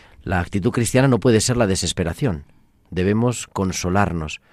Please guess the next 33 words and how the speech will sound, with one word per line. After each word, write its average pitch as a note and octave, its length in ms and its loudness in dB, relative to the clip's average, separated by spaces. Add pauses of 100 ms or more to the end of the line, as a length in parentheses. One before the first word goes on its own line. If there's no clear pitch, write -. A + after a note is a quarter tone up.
(220)
porque F#2+ 240 -4
algo A#2+ 180 2
absolutamente A2+ 680 -2
nuevo A#2+ 380 -2 (300)
nos E2 180 -6
viene G2+ 220 0
de D#2 80 -4
parte D#2+ 280 -6
de D2+ 120 -6
Dios. D2+ 260 -10 (400)
Y G2 80 -2
el G2+ 80 4
Adviento G2+ 560 2
es G2 220 -4
un G2 100 -2
tiempo G2 320 -4
propicio E2+ 420 -6
para D2 220 -6
ello. D2+ 260 -8 (200)
El D#2 100 -10
ejemplo G2+ 340 -2
que F#2+ 120 -2
propone G#2+ 500 -4 (320)
es - 140 -4
Cristo, A2 560 0 (180)
servidor F#2 580 -2
de A2 120 -2
judíos A2 420 0
y G2 60 -4
paganos, F#2+ 480 -2 (480)
de F#2 80 -4
magnitudes F#2+ 600 0
irreconciliables, F#2 1120 -4